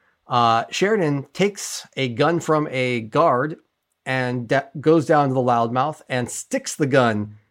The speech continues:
in the front of his biker vest and challenges him to go for it, like some sort of scene out of Gunsmoke. Predictably, Mustachio backs down. Sheridan then ends the meeting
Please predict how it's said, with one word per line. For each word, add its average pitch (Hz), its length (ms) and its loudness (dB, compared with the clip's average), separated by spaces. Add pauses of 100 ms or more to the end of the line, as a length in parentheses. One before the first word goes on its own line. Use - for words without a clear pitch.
(100)
in 139 140 -2
the 139 80 0
front 170 340 0
of 139 120 -2
his 123 160 -2
biker 147 400 0
vest 113 280 -4
and 123 220 -6
challenges 175 480 2
him 180 140 0
to 151 60 0
go 151 220 0
for 120 320 -4
it, 101 120 -18 (560)
like 127 280 -4
some 147 200 -2
sort 151 180 2
of 120 60 -2
scene 180 340 0
out 113 100 0
of 107 120 -8
Gunsmoke. 117 560 -4 (420)
Predictably, 165 760 2 (220)
Mustachio 151 760 0
backs 135 340 -2
down. 110 540 -6 (680)
Sheridan 165 640 4
then 147 200 2
ends 175 300 0
the 160 100 0
meeting 143 480 0